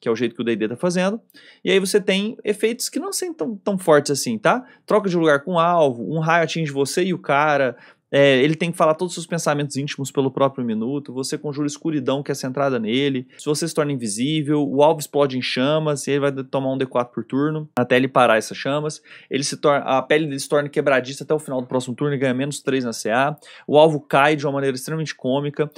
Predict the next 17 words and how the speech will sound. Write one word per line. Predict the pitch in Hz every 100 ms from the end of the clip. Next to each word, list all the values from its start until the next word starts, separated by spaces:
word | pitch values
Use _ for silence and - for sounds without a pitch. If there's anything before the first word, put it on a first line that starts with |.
| - -
ele | 151
explo-, | 147 - 143 156
alguma | 139 165 170 175 180
coisa | 185 175 160
explode | - 156 170 180
à |
distância, | 175 190 - 151 160 180 190 190 - _ _
causando, | 143 143 139 156 156
então, | 147 139
um | 147
objeto | 151 139 143 151
que | 131
você, | 131 151
que | 147
o |
mestre | 131 - -
escolher, | - 131 131 151